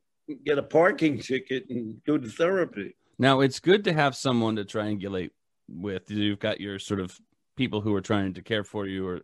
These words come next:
Speaker 2: care about you. Um, then you have sort of your normal style and routine with either drug dealers or people who you were hanging out with. And,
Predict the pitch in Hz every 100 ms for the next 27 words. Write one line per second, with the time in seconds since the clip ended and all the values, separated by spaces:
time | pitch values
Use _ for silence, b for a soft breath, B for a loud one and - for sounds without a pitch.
0 | - 113 98 95 123 - 110 101 101 _
1 | _ _ _ 104 98 92 - - 110 104
2 | 104 98 90 - 98 92 - 92 90 90
3 | - _ _ _ _ _ - 67 - -
4 | 110 120 113 107 104 95 - - 117 113
5 | 113 104 107 104 107 107 101 95 98 95
6 | 92 117 113 104 104 98 95 107 92 104
7 | 98 95 104 98 107 92 101 - 92